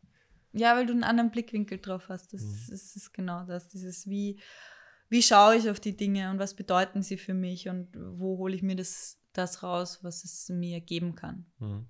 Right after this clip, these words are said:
Speaker 1: Und, mm, ich glaub, dass, dass viele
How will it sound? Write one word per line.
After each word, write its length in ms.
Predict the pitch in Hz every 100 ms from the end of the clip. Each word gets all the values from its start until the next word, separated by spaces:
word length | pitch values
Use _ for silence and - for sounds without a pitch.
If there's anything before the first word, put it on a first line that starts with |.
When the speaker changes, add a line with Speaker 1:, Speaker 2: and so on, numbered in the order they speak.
| _ _ _ _ _ _
Speaker 1:
Und, 340 | 175 175 170 - - - - - - _ _ _ _ -
mm, 420 | 180 180 180 175 170 _ _ _ _ _ _ _ _ _ _ - -
ich 160 | -
glaub, 220 | 196 190
dass, 360 | - 185 - - _ _ _ _ -
dass 240 | 196 -
viele 680 | - 214 214 208 208 160 -